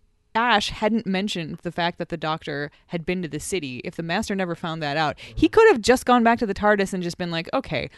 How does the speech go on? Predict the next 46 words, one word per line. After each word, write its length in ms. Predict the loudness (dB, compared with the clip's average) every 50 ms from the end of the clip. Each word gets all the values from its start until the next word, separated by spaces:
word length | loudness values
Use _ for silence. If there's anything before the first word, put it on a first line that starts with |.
| _ -4
I'm 160 | -2 -2 0 0
in 60 | 0
the 80 | 2
middle 200 | 4 4 6 6
of 80 | 4 4
this 120 | 4 -2
plan 260 | -2 -2 -2 -2 0 -2
that 80 | -2
has 160 | -2 -4 -4
nothing 240 | -4 -6 -6 -6 -8
to 80 | -8 -6
do 120 | -4 -4
with 120 | -4 -4 -4
either 200 | -6 -4 -4 -6
of 60 | -6
these 140 | -10 -12 -10
people, 260 | -10 -8 -6 -6 -8
so 180 | -4 -4 -2
I'm 120 | -2 -2 -2
just 140 | -4 -4 -2
going 160 | -4 -2 -2
to 40 | -2
put 180 | -4 -6 -6
them 120 | -8 -8 -6
out 80 | -8
of 80 | -6 -8
their 100 | -8 -6
misery." 300 | -4 -6 -4 -4 -6 -6 -6
He 100 | -6 -6
could 140 | -4 -4
have 100 | -2 -2
just 120 | -2 -4 -2
shot 220 | 2 2 4 4
'em 100 | 2 2
both, 280 | 2 2 2 2 0 -4
and, 100 | -6 -6
like, 160 | -6 -4 0
that 160 | 2 2 2
would 100 | 2 0
have 120 | -2 0 -2
been 100 | -2 -2
the 120 | -2 -4
end 320 | -2 -2 -2 -2 -2 -2 -2
of 180 | -2 -2 -2
the 100 | -2 -4
Doctor. 480 | -4 -2 -2 -4 -4 -4 -6 -6 -6 -8